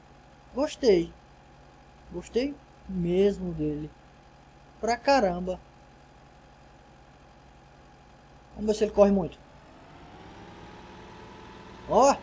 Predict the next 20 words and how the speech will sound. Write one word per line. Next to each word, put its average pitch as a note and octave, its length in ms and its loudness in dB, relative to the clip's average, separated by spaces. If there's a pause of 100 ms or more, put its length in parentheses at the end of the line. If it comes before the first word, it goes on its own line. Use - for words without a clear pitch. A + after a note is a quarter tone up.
(320)
trinta B3+ 300 6
e D#4 40 8
dois. A#3 240 10
Já G3+ 120 10
corre G#3+ 180 6
mais A3 180 4
do A3+ 60 -12
que C4+ 80 6
o C4 60 8
outro. G#3 200 8
Trinta G#3+ 220 2
e - 20 6
quatro. A3 540 4 (640)
Corre G#3 160 6
mais B3 180 4
do - 40 -12
que D#4 80 6
o D#4+ 60 10
outro, B3+ 340 6
galera. D3+ 360 2